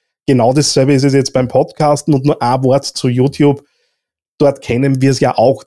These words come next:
die, diese Werbungen, wo man einfach dann schon auf dem Counter draufdrücken, dass diese blöden sechs Sekunden bitte endlich vorbei sind. Äh, also es wird ja dort genauso so gemacht, äh, und es nervt uns alle furchtbar.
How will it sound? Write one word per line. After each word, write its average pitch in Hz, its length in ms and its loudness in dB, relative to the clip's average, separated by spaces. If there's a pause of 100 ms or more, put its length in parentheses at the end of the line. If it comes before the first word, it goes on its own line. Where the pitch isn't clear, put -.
die, 143 160 0
diese 135 360 0
Werbungen, 135 560 2
wo 131 100 0
man 135 180 2
einfach 123 300 -4
dann 131 240 -2
schon 151 140 0
auf 123 160 0
dem 143 120 -2
Counter 135 760 0
draufdrücken, 143 760 0
dass 151 160 0
diese 139 260 2
blöden 139 360 0
sechs - 280 -2
Sekunden 156 460 -2
bitte 113 280 -4
endlich 113 360 -4
vorbei 107 380 -4
sind. 139 340 0 (380)
Äh, 135 260 2
also 135 180 0
es 131 120 0
wird 151 160 2
ja 151 80 2
dort 139 320 -2
genauso 127 580 0
so 139 200 -2
gemacht, 127 520 -4
äh, 131 180 2
und 139 220 -2
es 127 100 -2
nervt 120 380 0
uns 131 100 0
alle 117 260 0
furchtbar. - 520 -4